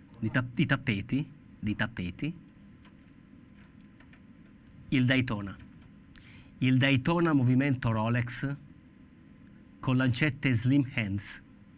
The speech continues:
Anche questo, signori, scatole garanzia Rolex, Rarissimo perché prodotto per un solo anno, nell'anno duemilatré.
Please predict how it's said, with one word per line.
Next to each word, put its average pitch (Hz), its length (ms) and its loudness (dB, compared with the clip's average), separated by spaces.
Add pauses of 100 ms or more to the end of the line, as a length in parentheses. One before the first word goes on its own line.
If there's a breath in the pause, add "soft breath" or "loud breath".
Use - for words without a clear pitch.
(1200)
Anche 143 420 0
questo, 139 340 -2
signori, 123 480 0
scatole 135 600 -2
garanzia 113 800 0
Rolex, 113 840 -4 (1400)
Rarissimo 151 720 2
perché 123 300 -2
prodotto 139 500 0
per 120 180 0
un 117 140 0
solo 135 380 -2
anno, 101 460 -4 (340 loud breath)
nell'anno 143 640 4
duemilatré. 117 800 0